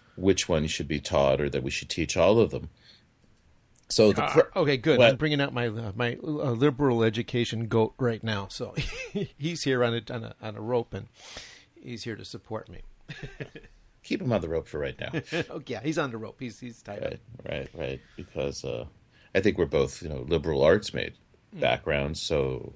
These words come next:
Speaker 1: of course, there's the whole idea that, s-, s-, frightening as it seems to most people right now, that education is a goal in itself. <laughs> And that it,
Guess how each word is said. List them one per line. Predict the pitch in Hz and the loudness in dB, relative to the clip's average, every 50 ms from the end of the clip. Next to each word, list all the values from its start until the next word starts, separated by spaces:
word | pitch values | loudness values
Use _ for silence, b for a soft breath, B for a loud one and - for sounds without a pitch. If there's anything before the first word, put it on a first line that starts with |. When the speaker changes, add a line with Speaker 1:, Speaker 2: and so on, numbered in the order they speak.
| - _ - | -20 _ -10
Speaker 1:
of | - - - | -10 -10 -8
course, | - - 80 71 - - | -2 0 0 0 0 -2
there's | - - 76 71 69 - | -2 -2 -2 -2 -2 -4
the | - - 71 67 | -4 -2 0 0
whole | 71 - 90 80 71 69 | 0 2 2 4 6 6
idea | 67 67 67 - - 73 69 69 62 58 | 6 4 2 0 0 2 4 4 4 4
that, | 60 76 76 76 - B B B B B B _ _ - | 4 4 2 2 2 B B B B B B _ _ -8
s-, | - - - - | -8 -8 -8 -8
s-, | - - - - | -6 -4 -2 -2
frightening | - - 131 123 131 143 - 131 104 95 82 85 | 0 6 8 8 8 8 6 4 2 2 2 2
as | 82 78 80 | 0 0 -2
it | 87 82 | -4 -6
seems | - - 101 101 107 104 98 90 - - | -4 -2 0 2 2 2 2 0 -4 -4
to | - - 98 87 82 80 78 76 78 | -6 -4 -4 -2 -2 0 0 0 -2
most | 76 82 87 87 85 - - - | 0 0 0 0 0 -2 -6 -2
people | - 117 117 - - 92 73 | -2 0 0 0 0 -2 0
right | 64 60 57 58 - - | 0 0 -2 -2 -4 -4
now, | 62 67 69 76 78 | -2 0 0 0 4
that | 85 80 85 90 - B B B B B B B _ | 4 4 4 4 2 B B B B B B B _
education | 107 110 104 104 104 - - 104 82 78 85 - - 98 92 - | 2 4 4 2 -2 0 2 4 4 4 4 0 -2 -4 -4 -2
is | - 78 78 - 87 | -2 -2 -2 -2 -4
a | |
goal | 78 73 80 76 73 76 73 73 - | -4 -2 0 2 2 2 2 0 -2
in | - 87 80 | -4 -2 -4
itself. | 67 67 - - - - 120 87 - - - - - - _ | -4 -2 0 0 4 6 6 6 6 2 -2 -10 -18 -20 _
<laughs> | _ _ _ _ _ _ _ _ _ _ _ _ - | _ _ _ _ _ _ _ _ _ _ _ _ -4
And | - - - | -2 -2 0
that | 113 113 - - | 2 2 2 2
it, | - - - | 0 -4 -4